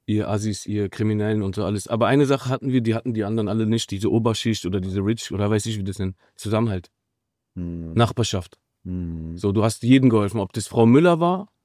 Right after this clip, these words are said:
Speaker 1: oder von Ahmed, die Mutter. Du hast die Tüten hochgetragen und du hast die Tür aufgehalten. Und ich glaube, das kommt jetzt wieder zurück. Wir müssen jetzt lernen wieder, uns zu unterstützen und ein bisschen sozialer zu sein. Diese Bubble, in der viele Leute drin sind, ja,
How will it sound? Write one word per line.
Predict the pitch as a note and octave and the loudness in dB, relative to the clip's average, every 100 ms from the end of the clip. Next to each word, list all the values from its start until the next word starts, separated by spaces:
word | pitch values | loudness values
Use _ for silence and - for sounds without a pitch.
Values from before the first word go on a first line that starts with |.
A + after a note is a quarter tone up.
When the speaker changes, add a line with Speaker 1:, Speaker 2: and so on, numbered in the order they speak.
| _ _ - | _ _ 2
Speaker 1:
oder | A#2 A2+ | 2 4
von | A#2+ | 2
Ahmed, | G#2+ B2 C3+ A2 | 2 4 4 4
die | A2 | 4
Mutter. | B2 A#2+ G2 _ _ | 4 2 -2 _ _
Du | A2+ | 2
hast | A2+ - | 2 0
die | |
Tüten | - A2+ A#2 | -2 0 2
hochgetragen | B2+ - A#2 A#2 A2+ | 0 -2 -4 0 0
und | G#2 | 2
du | |
hast | A2 - | 0 -2
die | G2+ | -4
Tür | A#2+ | 0
aufgehalten. | G#2+ - G#2 G2 F#2+ - - | 0 -2 -6 -6 -8 -18 -2
Und | A#2+ | 2
ich | G#2+ | 6
glaube, | B2+ B2 | 6 6
das | C#3 | 6
kommt | - C3 | 6 4
jetzt | B2+ A#2 | 4 4
wieder | A#2+ | 2
zurück. | - A2 C3 - _ _ _ - | 2 0 -2 -4 _ _ _ -2
Wir | A2 C#3+ | 6 8
müssen | D3 C3 C3+ | 6 4 4
jetzt | A#2 G#2+ | 4 4
lernen | A#2 C3 D3+ C#3+ | 4 6 6 4
wieder, | C#3 D3+ G3+ _ _ _ - | 4 2 0 _ _ _ 0
uns | A#2+ - | 0 2
zu | A#2 | 2
unterstützen | G#2+ G2+ - C#3+ - | 2 0 0 0 2
und | A#2 | 2
ein | |
bisschen | A2+ A#2 B2 | 2 2 2
sozialer | A2 G2 B2 C3 A2+ | 0 0 0 0 0
zu | G#2 | -4
sein. | G2+ F#2+ _ _ _ _ - | -4 -6 _ _ _ _ -6
Diese | A#2+ A#2 | 0 4
Bubble, | A2+ E3 E3 G#2+ - _ _ _ | 6 6 6 2 -2 _ _ _
in | A#2+ A#2 | 4 6
der | A#2+ A2+ | 6 4
viele | - B2 | 4 4
Leute | A#2 A#2 A#2+ | 4 2 0
drin | A#2+ D3+ | 0 2
sind, | C#3 A2 | 2 0
ja, | A2 C#3+ | 0 -2